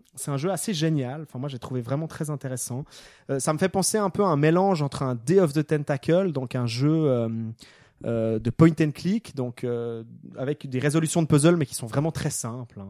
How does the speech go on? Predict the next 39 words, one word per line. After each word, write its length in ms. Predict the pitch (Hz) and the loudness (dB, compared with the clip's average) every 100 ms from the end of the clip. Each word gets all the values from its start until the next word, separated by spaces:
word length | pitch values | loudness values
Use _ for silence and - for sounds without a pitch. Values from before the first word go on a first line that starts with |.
| 120 | -12
Euh, 40 | 110 | -12
on 60 | 104 | -12
n'est 80 | 104 | -8
pas 120 | 123 | -6
du 80 | 127 | -6
tout 80 | 123 | -6
dans 120 | 123 | -8
du 100 | 110 | -8
gros 180 | - 131 | -6 -4
puzzle, 400 | 139 120 117 120 | -2 -2 -2 -2
il 60 | |
faut 160 | 110 110 | -4 -10
juste 160 | 127 | -10
comprendre, 520 | - 135 - 123 123 110 | -10 -12 -10 -8 -6 -6
ok, 200 | 113 113 | -6 -6
il 180 | 113 | -6
faut 160 | 113 117 | -6 -10
que 80 | 107 | -8
je, 80 | 107 - - - - | -8 -10 -18 -20 -8
faut 80 | 127 | -2
que 60 | |
je 60 | 131 | 0
prenne 260 | - 143 | 2 0
tel 160 | 127 135 | 2 2
objet, 400 | 139 127 131 139 | 2 2 0 0
puis 120 | 127 | -2
que 40 | 117 | -6
j'aille 120 | 120 | -4
le 100 | 117 | -4
mettre 240 | 120 - | -4 -6
là, 280 | 120 120 127 | -6 -4 -6
pour 180 | 120 - | -6 -8
que 160 | 120 113 | -8 -8
ce 120 | 123 | -6
personnage-là, 540 | 120 - 120 117 117 | -8 -8 -8 -8 -8
il 60 | 117 | -10
fasse 220 | - 107 | -10 -10
ça, 360 | - 117 113 117 | -8 -6 -8 -8
euh, 280 | 120 101 | -8 -10